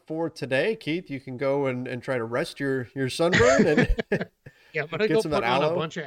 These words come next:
Speaker 2: aloe and then
Speaker 1: <laughs>
Speaker 2: go do, uh, school pickup with the air conditioning blasting <laughs> on me. So, yeah, yeah, it'll be, uh, I'm sure I'll be a sight to behold. <laughs> But
Speaker 1: All right, well, feel better. Uh,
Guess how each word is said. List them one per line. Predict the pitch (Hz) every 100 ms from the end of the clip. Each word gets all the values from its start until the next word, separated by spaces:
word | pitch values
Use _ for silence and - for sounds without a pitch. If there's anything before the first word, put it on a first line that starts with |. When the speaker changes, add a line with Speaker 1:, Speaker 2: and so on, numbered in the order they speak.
| 123
Speaker 2:
aloe | 147 160 185 170
and | 139 143 - _
then | 202 -
Speaker 1:
<laughs> | 302
Speaker 2:
go | 151 160
do, | 160 151 - _ 160
uh, | 135 120 -
school | - - 165
pickup | 156 190 180 190 175
with | 143
the | 135 131
air | 127 139
conditioning | 151 123 120 123 110 -
blasting | 117 180 - 214 -
<laughs> |
on | 220 131 -
me. | 139 110 -
So, | - - _ _ - 123 _
yeah, | 107 - - - _
yeah, | 131 117 110
it'll | 120
be, | 113 127 117
uh, | 110 113
I'm | 120
sure | - 139
I'll | 135
be | 127
a | 120
sight | 117 139 127 110
to | 117
behold. | 110 120 113 104 107 -
<laughs> | 170 - 220 180 165 - - -
But | 110 135 165 160 147 -
Speaker 1:
All | -
right, | 127 117
well, | 127 135 165 - _
feel | 165 202
better. | 180 175 175 247 277 - -
Uh, | 135 135 135 139